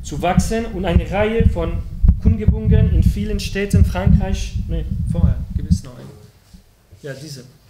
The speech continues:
Äh, in vielen Städten Frankreich zu organisieren, bei denen zahlreiche jugendliche Aktivisten aus Unternehmen der L G B T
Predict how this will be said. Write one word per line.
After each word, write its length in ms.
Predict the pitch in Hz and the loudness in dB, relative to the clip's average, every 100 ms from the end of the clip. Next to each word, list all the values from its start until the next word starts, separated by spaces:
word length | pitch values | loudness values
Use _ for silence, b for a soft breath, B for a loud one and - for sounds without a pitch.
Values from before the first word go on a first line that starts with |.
| _ B B B B B B B - | _ B B B B B B B -6
Äh, 380 | 160 160 165 160 | -2 0 -2 -6
in 120 | 180 | -8
vielen 340 | 180 226 220 | -6 -6 -6
Städten 440 | 214 202 208 208 196 | -6 -6 -6 -6 -8
Frankreich 480 | 202 196 190 185 | -6 -4 -4 -6
zu 80 | - | -6
organisieren, 760 | 160 160 165 185 208 143 127 135 B B B | -4 -4 -6 -6 -6 -6 -10 -14 B B B
bei 160 | 143 170 | -4 -2
denen 260 | 202 214 | 0 -4
zahlreiche 600 | 208 214 214 196 220 220 202 | -4 -2 -2 0 -4 -2 -6
jugendliche 840 | 233 220 185 175 170 160 160 165 | -4 -4 -4 -6 -10 -6 -6 -6
Aktivisten 680 | 190 190 190 196 - 196 190 | -10 -10 -8 -8 -8 -8 -6
aus 200 | 165 - | -8 -8
Unternehmen 720 | 233 220 180 190 175 175 196 B B B B - | -10 -6 -4 -4 -6 -8 -12 B B B B -8
der 200 | 143 196 | -8 -6
L 120 | 185 | -8
G 120 | 185 | -6
B 120 | 196 202 | -6 -6
T 300 | 202 196 | -8 -10